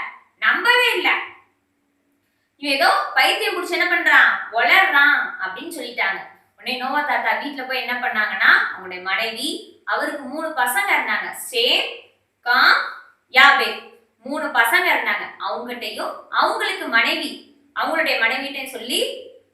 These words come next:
பறவைகள், விலங்குகள், இந்த மாதிரி எல்லாத்துலயும் ரெண்டு ரெண்டு ஜோடா எடுத்து கொண்டு போய், மொத்தம் நோவா தாத்தாவோட ஃபேமிலில எட்டு பேர் இருந்தாங்க.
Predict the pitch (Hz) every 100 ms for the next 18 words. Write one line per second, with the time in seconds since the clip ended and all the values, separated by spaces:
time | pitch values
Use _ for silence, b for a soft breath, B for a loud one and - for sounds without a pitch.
0 | _ _ 240 254 294 294 233 214 220 226
1 | - - 247 320 349 285 220 208 - 226
2 | 254 277 - - - _ 214 269 285 -
3 | - - 240 285 392 370 311 269 254 262
4 | 233 233 269 214 208 214 208 214 - -
5 | - - 233 233 233 - 247 254 285 285
6 | - 240 226 - 247 247 240 247 330 214
7 | 208 254 269 285 254 226 208 208